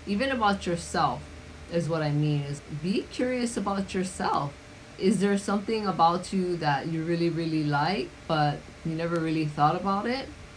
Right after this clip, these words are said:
Or do you have gifts that you, you kinda knew you had, like, you're really good at something, but you're never really curious and, and looked into it to, to find out all about it?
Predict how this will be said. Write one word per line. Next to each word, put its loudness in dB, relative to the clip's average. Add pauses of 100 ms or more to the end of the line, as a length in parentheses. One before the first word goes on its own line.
(340)
Or 4
do 0
you 4
have 0
gifts 0
that 4 (680)
you, 2 (340)
you 0
kinda 4
knew 4
you 0
had, 4
like, 0
you're 0
really 4
good 2
at -4
something, 0
but -2
you're 0
never 0 (360)
really 6
curious 2
and, 2
and 2
looked 0
into 2
it 0 (180)
to, -2 (420)
to -8
find -2
out 0
all 0
about 2
it? -4